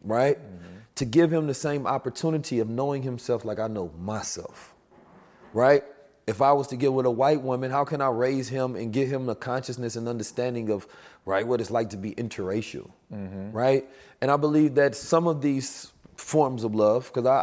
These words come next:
Speaker 1: I agree with Doctor Umar when he talks about it being a business and that, you know, when, especially when we talk about wealthy men and they taking that wealth and they're passing it into, right, white families, brown fam-, whatever type of family you pass into.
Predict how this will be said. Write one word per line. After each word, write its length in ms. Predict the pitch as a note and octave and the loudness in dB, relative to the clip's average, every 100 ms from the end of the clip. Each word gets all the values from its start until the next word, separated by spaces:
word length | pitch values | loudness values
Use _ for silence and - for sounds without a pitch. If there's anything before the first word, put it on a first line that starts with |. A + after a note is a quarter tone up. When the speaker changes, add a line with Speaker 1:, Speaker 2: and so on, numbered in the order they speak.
| C3+ | 2
Speaker 1:
I 40 | |
agree 240 | C3 A2 C#3 | 0 -2 -2
with 140 | B2 | 2
Doctor 260 | A2+ A2 G#2+ | 0 0 -4
Umar 280 | B2 A2+ G#2+ | -4 -4 -2
when 120 | G#2+ G#2+ | -4 -6
he 60 | |
talks 320 | - A#2 A#2+ G#2+ | -4 -4 -4 -6
about 240 | G2+ G#2+ | -4 -4
it 120 | F#2+ | -4
being 280 | G2 A2 G2+ | -4 -4 -6
a 40 | |
business 560 | F2 G#2+ G#2+ G#2+ A2 A2 | -6 -2 -4 -2 -6 -6
and 260 | - G#2 F#2+ - - - | -6 -6 -8 -14 -20 -8
that, 380 | A2+ A2+ A2 - | 2 4 4 0
you 140 | A#2+ A#2+ | -2 0
know, 180 | G2 | 2
when, 300 | G2+ A2+ G#2+ | 2 0 -2
especially 420 | - - C#3 - A#2+ | -4 0 0 0 -6
when 60 | |
we 60 | A#2 | -4
talk 180 | B2 A2+ | -4 -2
about 280 | G#2+ G#2 F#2+ | 0 0 2
wealthy 340 | A2+ A2+ A2 | 0 0 -4
men 300 | G2+ G#2 G#2+ | -2 -2 -4
and 100 | G2 | -4
they 80 | G2+ | -6
taking 360 | - A#2 A2 | -4 -6 -4
that 160 | G#2+ F2+ | -4 -4
wealth 460 | F#2+ A2 G#2 G#2 - - - _ | 0 2 2 0 -8 -20 -20 _
and 80 | G#2+ | -6
they're 80 | G2+ | -4
passing 580 | - - C3 C3 - A2+ | -4 2 2 2 -2 -6
it 140 | G2+ - | -8 -6
into, 580 | A#2 G#2+ A#2 A2 G#2 G2+ _ _ - | -8 -2 2 2 2 -2 _ _ -10
right, 400 | G2+ A#2 A2+ - - _ _ - | -2 2 0 -2 -14 _ _ -6
white 260 | A2+ B2+ A#2+ | 4 4 4
families, 560 | - B2+ B2 B2 C3 B2 | -2 -2 -2 -2 -4 -8
brown 540 | F#2 E2+ F#2 C3+ C3+ | -18 -6 2 2 2
fam-, 120 | - | 0
whatever 320 | C3+ D#3+ F3+ E3 | 4 6 6 2
type 240 | - C3+ | 0 -2
of 60 | B2+ | 0
family 320 | C3 A#2+ A2 | 0 0 0
you 60 | A2+ | -4
pass 360 | A#2 G2 F2 | -2 -2 -2
into. 280 | F#2+ - F#2 | -8 -14 -16